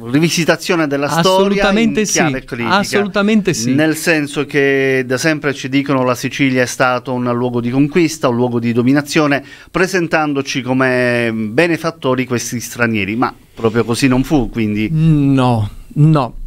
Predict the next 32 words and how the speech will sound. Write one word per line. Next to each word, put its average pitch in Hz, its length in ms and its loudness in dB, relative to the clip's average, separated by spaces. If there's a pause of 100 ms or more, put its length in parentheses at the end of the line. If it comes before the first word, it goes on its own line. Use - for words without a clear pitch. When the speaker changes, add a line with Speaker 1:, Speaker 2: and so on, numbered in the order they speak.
(100)
Speaker 2:
Allora, 151 340 0
a - 20 0
mio 196 200 2
avviso 196 560 2
i 190 120 2
romani 185 800 0
non 214 340 4
ci 170 140 -2
diedero 147 400 0
niente, 110 600 -2
niente 208 440 2
di 175 100 0
veramente 175 560 2
importante. 127 640 -6
Chi 196 220 0
ci - 160 -2
diede 160 320 0
davvero 147 480 0
furono 151 600 -4
i 143 140 -2
greci, 143 640 0 (120)
i 180 180 2
greci, 196 500 0
la 131 140 2
Magna 170 460 0
Grecia. 139 680 -2 (140)
Prima 233 480 4
della, 170 480 0 (320)
della, 147 1000 2
dell'ascesa 180 720 2
di 143 500 -4
Roma 135 600 2